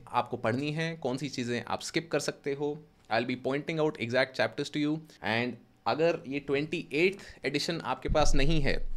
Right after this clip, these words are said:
right, so this is the latest edition of Spectrum which has come। If you don't have this, it doesn't really matter। आपके पास पुराना एडिशन कुछ एक हो सकता है, like for example,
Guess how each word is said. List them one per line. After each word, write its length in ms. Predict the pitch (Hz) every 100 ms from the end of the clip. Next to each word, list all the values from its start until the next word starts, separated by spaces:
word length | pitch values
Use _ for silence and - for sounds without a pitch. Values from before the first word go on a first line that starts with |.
| - - -
right, 240 | - 139
so 80 | 139
this 240 | 120 135
is 140 | 156 143
the 320 | 139 139 139 - -
latest 500 | 120 147 147 156 139
edition 280 | 139 143 131
of 20 |
Spectrum 520 | - 127 127 156 160 160
which 180 | 113 113
has 160 | 123 - 139
come। 180 | 165 196 165
If 160 | 202
you 140 | 233 214
don't 180 | 208 202
have 220 | 190 170
this, 160 | 143 - - - _ -
it 120 | 139
doesn't 280 | 131 135 143
really 240 | 143 143 135
matter। 320 | 135 180 190 - -
आपके 240 | 113 127 139
पास 220 | 131 -
पुराना 280 | 139 135 160
एडिशन 300 | 160 151 170
कुछ 180 | 151 156
एक 100 | 151
हो 140 | 151
सकता 340 | 143 147 151 143
है, 200 | 143 143 - -
like 140 | 110 117
for 100 | 135
example, 400 | 139 131 127